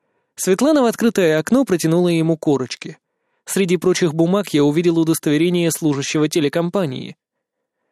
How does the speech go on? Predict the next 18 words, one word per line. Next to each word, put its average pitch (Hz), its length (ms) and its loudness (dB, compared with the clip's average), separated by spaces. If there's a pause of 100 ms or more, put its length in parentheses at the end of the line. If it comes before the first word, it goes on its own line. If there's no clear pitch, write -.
"Вы 151 240 2
перестроились 196 800 4
из 185 120 6
ряда 185 300 4
в 151 80 2
ряд, 214 260 2
не 160 100 2
включив 170 400 0
сигнал 175 400 0
поворота", — 240 720 2 (300)
объявил 147 500 0
инспектор. - 640 -8 (200)
"Ещё 214 460 2
бы 202 120 4
мы 196 120 4
включили 196 480 0
сигнал 190 380 2
поворота. 185 600 0